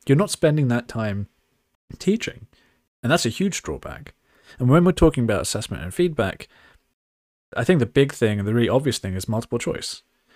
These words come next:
We've all seen multiple choice questions, and they don't compare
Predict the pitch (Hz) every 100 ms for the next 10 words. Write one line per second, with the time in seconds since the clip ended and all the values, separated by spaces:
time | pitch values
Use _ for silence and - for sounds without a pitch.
0 | _ - 127 127 156 151 131 113 101 -
1 | - 90 - 95 101 - 131 139 104 101
2 | - - 90 127 127 156 139 123 - -
3 | 135 123 92 131